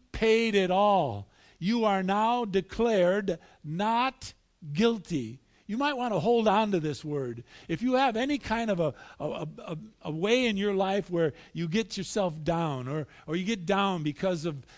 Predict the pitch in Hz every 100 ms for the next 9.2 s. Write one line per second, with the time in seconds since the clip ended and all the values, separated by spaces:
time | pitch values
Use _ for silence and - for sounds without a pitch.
0 | _ - 147 135 233 214 - 170 147 160
1 | 127 117 156 139 - - 151 147 - 214
2 | 220 220 165 147 156 165 160 156 170 156
3 | 143 _ _ - 196 - - 277 240 127
4 | 117 - - _ - - - 202 202 180
5 | - 233 247 220 - 262 254 208 185 185
6 | 196 208 226 196 214 240 185 165 147 156
7 | 196 156 - - 180 247 247 202 196 190
8 | 214 202 160 151 165 226 233 208 175 175
9 | 165 117